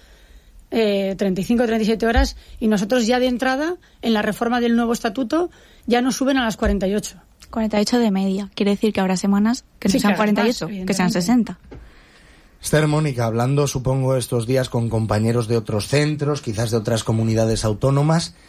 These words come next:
Speaker 3: ¿en nuestro hospital comarcal, Hospital Marina Baixa, estamos peor o mejor que en otros sitios?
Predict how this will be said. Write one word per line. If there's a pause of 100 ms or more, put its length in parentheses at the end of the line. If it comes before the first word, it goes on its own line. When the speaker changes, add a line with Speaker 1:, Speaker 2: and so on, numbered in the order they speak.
(440)
Speaker 3:
¿en
nuestro
hospital
comarcal, (140)
Hospital
Marina
Baixa,
estamos
peor
o
mejor
que
en
otros
sitios?